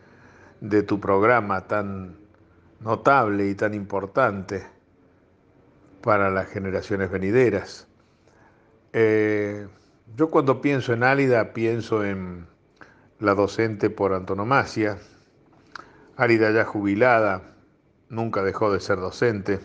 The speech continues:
Sintió una pasión por el transmitir conocimientos.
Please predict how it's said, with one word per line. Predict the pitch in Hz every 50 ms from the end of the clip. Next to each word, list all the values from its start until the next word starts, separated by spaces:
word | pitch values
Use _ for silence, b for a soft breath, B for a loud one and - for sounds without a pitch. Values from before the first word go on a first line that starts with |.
| - _ _ _ _ _ _ _ b b b b b b b b b b b b b b b b b b b b b b
Sintió | b - - 110 110 107 95 - 120 120 120 120 117 113 107 104 98 92 92 90 - - _ _ _ _ _ _ _ -
una | 117 110 107 92
pasión | - 98 95 - - 135 131 131 123 110 98
por | 101 98
el | 95 92 92
transmitir | - 98 90 92 98 95 95 - 113 110 101
conocimientos. | - 101 95 95 92 - - 98 101 113 123 127 117 104 98 92 - 98 95 92 - - - -